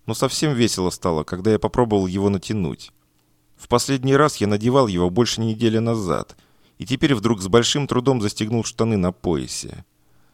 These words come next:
Однако это был мой единственный приличный костюм. Пришлось ехать в нем. Я взял такси до сорок восьмой улицы. Когда я шел по вестибюлю здания Ван Луна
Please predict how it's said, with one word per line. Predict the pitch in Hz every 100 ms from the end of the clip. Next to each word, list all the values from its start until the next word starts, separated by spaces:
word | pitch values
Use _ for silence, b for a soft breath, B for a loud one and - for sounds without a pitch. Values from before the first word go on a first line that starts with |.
| _ _ -
Однако | 113 113 165 - 131
это | 131
был | 123 131
мой | 127 123
единственный | 113 127 147 - 120 113
приличный | 117 120 113 107
костюм. | 98 107 - - 73 - - _ _ _
Пришлось | 98 92 143 -
ехать | 113 - -
в | 95
нем. | 87 82 78 85 _ _ _ _ _ _ _ _
Я | - 135
взял | 131 139
такси | 135 123 - 143
до | 107
сорок | - 104 95
восьмой | 98 - 101 98
улицы. | 82 78 71 - - 50 - _ _ _ _ _
Когда | - 107 147
я | 139
шел | 156 139
по | 117
вестибюлю | 117 - 123 127 113
здания | 104 117 107 104
Ван | 101 113
Луна | 120 135 87